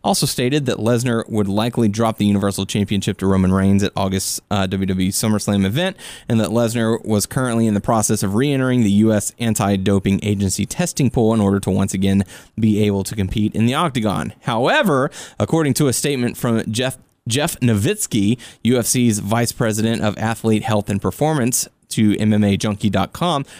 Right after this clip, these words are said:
there is no truth to any of the reports regarding Lesnar making any kind of return to the U F C anytime soon. Quote, "He is not currently enrolled in the U S A D A testing pool, nor has there been any inquiry on his part to do so."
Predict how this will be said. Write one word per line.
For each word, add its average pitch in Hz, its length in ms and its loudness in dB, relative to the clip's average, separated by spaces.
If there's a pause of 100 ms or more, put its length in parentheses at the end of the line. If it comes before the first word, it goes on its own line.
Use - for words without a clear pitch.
(120)
there 113 160 2
is 110 100 -2
no 165 280 2
truth 220 340 0
to 170 100 0
any 190 220 0
of 175 100 0
the 156 80 0
reports 147 460 0
regarding 113 380 0
Lesnar 107 420 0
making 104 380 0
any 185 180 0
kind 120 220 0
of 101 80 0
return 98 280 0
to 95 60 2
the 95 80 2
U 101 140 6
F 92 80 -2
C 101 320 2
anytime 95 480 -2
soon. 175 420 0
Quote, 185 500 2 (300)
"He 135 180 0
is 117 120 2
not 147 240 -2
currently 131 400 0
enrolled 117 340 2
in 107 100 2
the 107 100 4
U 107 200 4
S 104 300 -2 (180)
A 110 200 2
D 104 220 2
A 101 220 2
testing 98 460 -2
pool, 147 400 2 (320)
nor 123 240 2
has 120 260 0
there 117 140 0
been 110 240 2
any 120 260 0
inquiry 104 580 2
on 98 200 0
his 98 120 2
part 101 280 -2
to 98 100 0
do 87 220 0
so." 58 400 -4